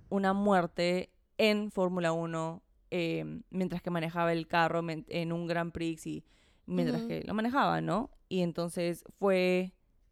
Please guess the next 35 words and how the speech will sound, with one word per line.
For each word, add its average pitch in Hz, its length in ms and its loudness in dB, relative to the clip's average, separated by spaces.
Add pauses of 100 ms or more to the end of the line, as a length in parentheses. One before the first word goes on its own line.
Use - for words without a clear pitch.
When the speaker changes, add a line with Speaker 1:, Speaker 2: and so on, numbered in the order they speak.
(120)
Speaker 1:
una 202 280 4
de 185 100 4
esas, 185 440 2
am, 147 480 -4 (360)
muertes 202 360 2
muy 240 400 2
fuertes 226 380 0
para 214 140 2
el 185 100 -2
deporte, 170 680 0 (680)
porque 185 260 6
no 180 160 4
Speaker 2:
Que 180 80 8
marca. 180 520 4 (200)
Speaker 1:
Que 254 160 4
marca, 220 800 0
sí, 202 460 0 (100)
que 196 140 -2
marca 196 500 2
y 190 80 -4
que 185 100 -6
marcó 180 600 0
probablemente 175 460 0
ese 180 140 -4
Grand 175 280 -4
Prix, 208 340 0
esa 190 140 -2
ciudad 175 500 4
fue 180 380 0 (480)
en 202 100 -4
Alemania, 185 640 -4
si 180 120 -10
no 170 140 -6
me 175 120 -6
equivoco. 170 1040 -2